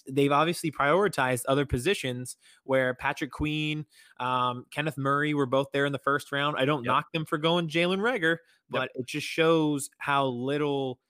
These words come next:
Speaker 1: they care about the <laughs> linebacker position, where they just think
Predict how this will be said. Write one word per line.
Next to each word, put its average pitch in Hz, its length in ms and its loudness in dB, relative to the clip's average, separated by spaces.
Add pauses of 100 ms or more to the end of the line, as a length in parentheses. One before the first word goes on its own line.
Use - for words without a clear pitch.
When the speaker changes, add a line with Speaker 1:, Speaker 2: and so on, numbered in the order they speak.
(200)
Speaker 1:
they 131 320 -6
care 143 520 -2
about 127 420 -2
the 127 100 0
<laughs> - 0 -
linebacker 139 640 -4
position, 120 720 -4 (500)
where 123 560 -2 (340)
they 123 440 0
just 143 340 -2
think 135 340 -4